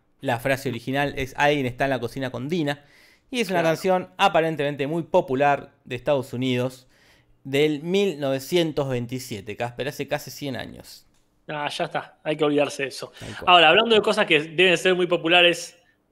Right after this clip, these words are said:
Speaker 2: en Argentina y acá no, está el señor Thomas Wolfe, que es este tipo de traje blanco que hay que se mancha y se cambia el traje, como Homero se cambió la otra vez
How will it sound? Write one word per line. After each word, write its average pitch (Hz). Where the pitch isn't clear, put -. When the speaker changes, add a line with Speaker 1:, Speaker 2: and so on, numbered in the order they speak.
Speaker 2:
en 240
Argentina 175
y 135
acá 175
no, 214
está 175
el 277
señor 240
Thomas 240
Wolfe, 180
que 262
es 247
este 214
tipo 233
de 202
traje 208
blanco 214
que 143
hay 160
que 151
se 147
mancha 175
y 127
se 135
cambia 170
el 160
traje, 185
como 143
Homero 175
se 160
cambió 147
la 160
otra 156
vez 160